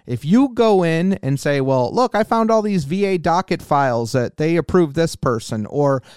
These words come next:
"Hey, look, I found all these, uh, really good, I'm not gonna discredit, good, you know, new, um, medical journal articles that show that this happens." That is all great information.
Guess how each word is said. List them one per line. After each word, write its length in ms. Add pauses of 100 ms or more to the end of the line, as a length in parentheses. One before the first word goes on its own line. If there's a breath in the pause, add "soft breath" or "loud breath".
"Hey, 160
look, 180
I 80
found 300
all 140
these, 340
uh, 460 (160)
really 500
good, 480
I'm 120
not 180
gonna 120
discredit, 680
good, 460 (140)
you 220
know, 80
new, 380
um, 560 (100)
medical 400
journal 340
articles 580
that 120
show 300
that 320
this 180
happens." 480 (400 soft breath)
That 180
is 80
all 180
great 320
information. 720